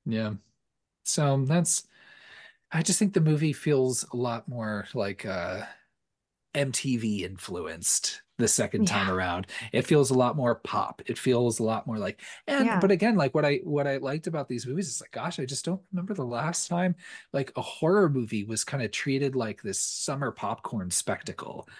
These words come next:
Speaker 1: You know what I
Speaker 2: Yeah,
Speaker 1: mean?
Speaker 2: like, like they, like, it was the, like, teen summer hit, like, and they knew
Speaker 1: Yeah.
Speaker 2: everyone was gonna go out to see it. No, I absolutely agree. I feel like it really held a special place and, like, everybody wanted a piece of it. And that's why, like,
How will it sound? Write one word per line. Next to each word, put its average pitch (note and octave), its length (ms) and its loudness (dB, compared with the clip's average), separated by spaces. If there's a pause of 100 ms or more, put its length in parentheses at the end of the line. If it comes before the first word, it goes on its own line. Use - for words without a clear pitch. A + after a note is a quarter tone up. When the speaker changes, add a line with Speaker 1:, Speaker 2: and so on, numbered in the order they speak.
(120)
Speaker 1:
You B2+ 160 2
know C3+ 100 6
what C3+ 100 6
I - 80 10
Speaker 2:
Yeah, - 20 12
Speaker 1:
mean? D#3 480 8
Speaker 2:
like, G#3 420 6
like G3+ 280 4
they, G#3 140 6
like, G3+ 380 2
it G#3+ 140 4
was F#3+ 240 2
the, F#3 240 4
like, F3 400 2
teen G3+ 420 2
summer F#3+ 420 4
hit, - 600 -2
like, F3 360 4
and F#3+ 220 2
they F#3 140 4
knew F#3+ 260 6
Speaker 1:
Yeah. - 0 -
Speaker 2:
everyone F3+ 400 6
was F3+ 120 -6
gonna F#3 200 0
go F#3 100 4
out F3 200 4
to F3+ 100 -10
see F#3+ 320 -6
it. - 300 -4
No, G#3+ 160 8
I G3 140 12
absolutely G#3+ 600 6
agree. F3+ 400 4
I F3+ 60 4
feel F#3+ 180 4
like F#3 220 4
it F#3 280 2 (800)
really F#3 560 4
held F3+ 360 2
a F#3 60 0
special F3 800 0 (120)
place F3+ 380 -2
and, F3 100 -4
like, D#3+ 180 -8
everybody E3+ 420 -2
wanted E3+ 320 -6
a F#3 40 -4
piece - 320 -6
of F3 100 -2
it. F3+ 240 0
And F3 80 -4
that's F#3+ 200 2
why, A#3+ 180 10
like, G#3 240 6